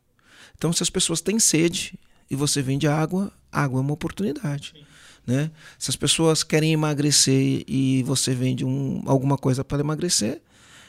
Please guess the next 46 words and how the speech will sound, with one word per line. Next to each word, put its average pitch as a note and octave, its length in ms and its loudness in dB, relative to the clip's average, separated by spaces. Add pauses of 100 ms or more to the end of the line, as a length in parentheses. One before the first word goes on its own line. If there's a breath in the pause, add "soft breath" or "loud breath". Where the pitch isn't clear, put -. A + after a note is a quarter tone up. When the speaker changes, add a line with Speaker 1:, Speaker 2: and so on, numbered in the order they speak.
(140 loud breath)
Speaker 1:
é - 80 -2
uma D3 120 2
oportunidade. C3+ 600 -2
Se - 60 -6
as - 80 -6
pessoas E3+ 260 0
querem F#3 180 0
ficar F3+ 200 -2
forte, C#3 360 -4
você C#3+ 220 -4
tem C#3+ 120 -6
uma C3+ 140 -4
c-, - 340 -12
academia. C#3+ 760 -2 (280 loud breath)
Então, G3+ 280 -2 (160)
todos C#4 400 -2
os F#3 160 -2
negócios C3+ 580 -2
que C#3 140 -6
existem, C3 580 -4 (320 loud breath)
eles C#3 300 -4
existem D#3 440 0
porque F3+ 220 -2
existe D3+ 320 0
ou F3 100 6
uma G3+ 200 2
dor E3+ 280 2
ou E3+ 120 4
uma F3 140 0
necessidade. E3+ 760 -4 (760 soft breath)
Todos C4+ 240 0
os F#3 60 -4
negócios - 320 -6
que - 100 -12
existem, B2+ 320 -12
existe D#3 420 -6
ou D4+ 120 -2
porque - 200 -8
tem G#3+ 100 -6
uma C4 100 -4
dor - 160 -8 (460)
ou G#3 120 4
porque G3+ 180 -14
tem G3+ 120 -2
uma G3 100 -4
necessidade. F3+ 440 -4